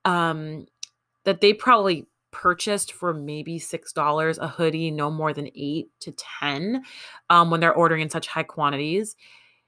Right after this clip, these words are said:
So it's a little crazy. And obviously there's a lot that goes into it. They had to pay the designers. They gotta pay, you know, whoever's running the merchandise lines, 'cause typically it's not them. It's like Fanjoy or one of those other companies. They gotta pay for the printing, the shipping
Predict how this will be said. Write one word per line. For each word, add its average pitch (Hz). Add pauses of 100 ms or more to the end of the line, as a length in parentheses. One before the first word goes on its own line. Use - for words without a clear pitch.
(640)
So 330
it's 349
a 427
little 359
crazy. 139
And 233
obviously 311
there's 254
a 247
lot 196
that 214
goes 190
into 165
it. 185
They 190
had 175
to 180
pay 170
the 175
designers. 160
They 170
gotta 160
pay, 165 (600)
you 185
know, 165
whoever's 175
running 160
the 160
merchandise 160
lines, 165
'cause -
typically 165
it's 160
not 143
them. 143
It's -
like 165
Fanjoy 139
or 143
one 143
of 143
those 147
other 143
companies. 143 (360)
They -
gotta 185
pay 185
for 175
the 151
printing, 233
the 160
shipping 170